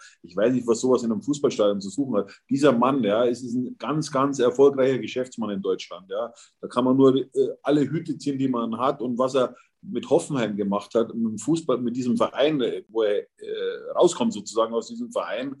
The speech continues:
also sensationell und, und, und, und wieder in den Sport investiert. Solche Leute braucht Deutschland, ja, und, und, äh, ich kann das nicht nachvollziehen, dass man solche Leute mehr oder weniger in die Eier tritt.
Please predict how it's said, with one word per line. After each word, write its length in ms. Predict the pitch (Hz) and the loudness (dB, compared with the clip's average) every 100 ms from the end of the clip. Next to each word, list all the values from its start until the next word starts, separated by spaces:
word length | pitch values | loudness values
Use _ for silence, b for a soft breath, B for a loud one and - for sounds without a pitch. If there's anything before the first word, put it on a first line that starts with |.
| B B - | B B -2
also 260 | 110 113 113 | 2 4 4
sensationell 880 | 120 147 147 - 127 113 107 139 127 | 4 4 4 4 0 2 2 4 2
und, 180 | 110 | 0
und, 180 | 98 107 | -4 -12
und, 240 | 85 110 85 | -12 -12 -10
und 280 | 87 104 101 | -10 -10 -4
wieder 260 | 131 156 | 4 6
in 80 | 135 | 8
den 100 | 127 | 6
Sport 360 | 120 - 139 135 | 4 4 2 4
investiert. 680 | 123 120 117 - 143 139 | -2 -4 -6 -2 0 0
Solche 300 | 139 131 131 | 0 -2 0
Leute 380 | 120 139 139 123 B - - | 2 2 2 0 B -18 -4
braucht 340 | 107 165 170 | 0 0 2
Deutschland, 560 | 113 101 - 90 85 82 | 2 2 -2 -10 -10 -8
ja, 280 | 90 117 127 | -8 -4 -4
und, 200 | 107 104 | -6 -6
und, 320 | 101 104 98 | -8 -8 -6
äh, 260 | 92 101 - B _ | -4 -4 -8 B _
ich 160 | 113 | -8
kann 160 | - 135 | 2 4
das 140 | 139 | 6
nicht 160 | 135 120 | 4 4
nachvollziehen, 640 | 117 127 135 131 127 117 | 2 2 2 2 0 0
dass 180 | 120 113 | -2 -2
man 120 | 120 | -2
solche 280 | 120 117 113 | 0 0 0
Leute 380 | 107 113 120 117 | 2 2 2 -2
mehr 180 | 110 110 | 0 0
oder 180 | 113 | -2
weniger 220 | 110 113 110 | -2 -2 -2
in 60 | |
die 100 | 107 | -4
Eier 280 | 101 113 120 | 0 2 2
tritt. 300 | 120 120 123 | 2 -2 -2